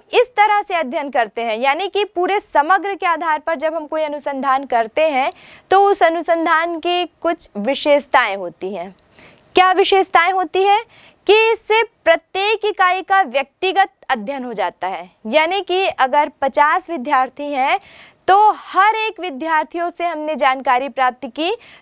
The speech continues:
तो हर एक विद्यार्थी का व्यक्तिगत अनुभव हमको पता चल जाता है, यानी कि बहुत ही सूक्ष्म अध्ययन यहाँ पे हो पाता है। दूसरी इसकी सबसे बड़ी विशेषता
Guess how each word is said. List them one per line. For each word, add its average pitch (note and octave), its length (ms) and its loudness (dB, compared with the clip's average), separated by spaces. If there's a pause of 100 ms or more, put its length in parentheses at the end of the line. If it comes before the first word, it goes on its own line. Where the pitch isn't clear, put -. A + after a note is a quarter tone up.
(120)
तो G#4 180 6
हर F4 540 2
एक F4+ 360 -6
विद्यार्थी C4+ 680 -4
का D#4 280 2
व्यक्तिगत D#4+ 760 0
अनुभव C4 460 -2 (400)
हमको D4+ 300 0
पता E4+ 300 2
चल A3 220 -2
जाता F3 340 -4
है, F#3 260 -8
यानी D#4+ 200 0
कि G4 140 4
बहुत C#4+ 440 2
ही G4+ 180 -2
सूक्ष्म G#4 540 0
अध्ययन A3 440 -4
यहाँ G#3 220 -4
पे E4 160 -2 (480)
हो D4+ 120 6
पाता F#3 360 -4
है। F#3 220 -14 (540)
दूसरी F#4 520 4
इसकी A4 220 -2
सबसे A4 300 0
बड़ी A4 180 2
विशेषता G#4 460 0